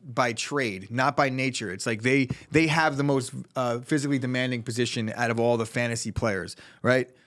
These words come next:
These guys are getting hit a lot. They've played football their whole life. No.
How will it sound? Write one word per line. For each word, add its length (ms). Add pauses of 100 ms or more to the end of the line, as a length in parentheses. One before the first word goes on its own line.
(300)
These 160
guys 180
are 60
getting 240
hit 160
a 20
lot. 380 (380)
They've 300
played 220
football 400
their 140
whole 220
life. 340
No. 200